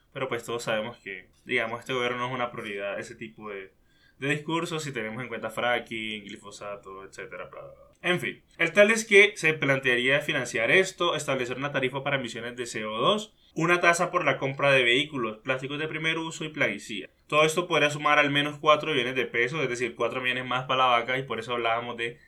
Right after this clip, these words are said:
casi treinta billones de pesos, y no de los veinticinco que,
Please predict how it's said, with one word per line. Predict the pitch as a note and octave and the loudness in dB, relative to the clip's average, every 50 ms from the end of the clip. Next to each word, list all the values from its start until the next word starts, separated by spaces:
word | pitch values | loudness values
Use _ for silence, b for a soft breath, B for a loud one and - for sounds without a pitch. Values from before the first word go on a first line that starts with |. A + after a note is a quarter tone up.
| _ _ _ | _ _ _
casi | - - G#2+ A2 A#2+ A2+ | -4 -4 -4 -2 -6 -8
treinta | A2 B2 A#2+ A#2 A#2 A2 A2+ A#2 | -4 -2 -2 -2 -2 -4 -6 -6
billones | G#2+ G#2 G#2 G#2+ | -6 -6 -8 -12
de | G#2 G2 | -12 -10
pesos, | - G#2 G#2 - - _ | -10 -10 -10 -12 -12 _
y | A#2+ A2+ | -10 -8
no | A2 A2+ A2 A2+ | -6 -2 0 0
de | A#2+ B2 B2 | 2 2 2
los | B2+ A#2+ | 0 0
veinticinco | A#2+ A#2 A2 A2 A2 A#2 A2+ A2 A#2 B2 A#2+ | -2 -4 -4 -6 -8 -8 -8 -8 -10 -12 -10
que, | - G2+ F#2+ E2 - - | -8 -8 -8 -8 -10 -14